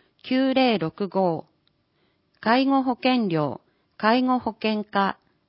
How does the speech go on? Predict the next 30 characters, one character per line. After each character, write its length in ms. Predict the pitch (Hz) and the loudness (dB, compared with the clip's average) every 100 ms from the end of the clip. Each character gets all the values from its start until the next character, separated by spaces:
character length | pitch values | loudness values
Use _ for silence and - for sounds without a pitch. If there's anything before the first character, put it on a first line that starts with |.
| _ | _
電 300 | 185 220 240 | -2 0 0
話 260 | 226 220 214 _ _ _ | 0 0 -2 _ _ _
四 240 | 202 240 262 | -2 0 0
三 400 | - 262 240 180 | 2 0 2 0
の 220 | 156 - _ _ _ | -2 -6 _ _ _
九 300 | - 254 269 | -4 0 2
二 320 | 262 269 226 | 2 2 0
八 300 | 170 170 - | -2 -6 -6
五、 340 | 180 190 170 - _ _ _ _ _ _ _ _ _ _ _ _ _ _ _ _ _ | -4 -2 -2 -4 _ _ _ _ _ _ _ _ _ _ _ _ _ _ _ _ _
配 240 | 202 247 | 2 4
偶 220 | 269 262 | 4 4
者 220 | 269 254 254 | 2 2 0
控 280 | 254 247 | 2 0
除 300 | 175 156 151 - | 0 -2 -2 -4
及 240 | 170 196 180 | -2 -2 0
び 240 | 180 185 - _ _ | -4 -4 -10 _ _
配 260 | 214 247 | 0 2
偶 200 | 262 269 | 4 2
者 200 | 247 165 | 2 -2
特 280 | - 165 226 | -2 -2 0
別 260 | 220 233 - | 0 -2 -2
控 280 | 233 220 175 | 0 0 0
除、 260 | 151 143 - _ _ _ _ _ _ | -4 -6 -10 _ _ _ _ _ _
合 240 | - 247 262 | 2 2 2
計 240 | 269 269 | 4 2
所 180 | - 262 | 2 -2
得 300 | 262 254 247 | -2 -2 -2
金 260 | 262 269 | 2 2
額 320 | 214 185 - 160 | 2 -2 -4 -2
が 220 | 147 | -2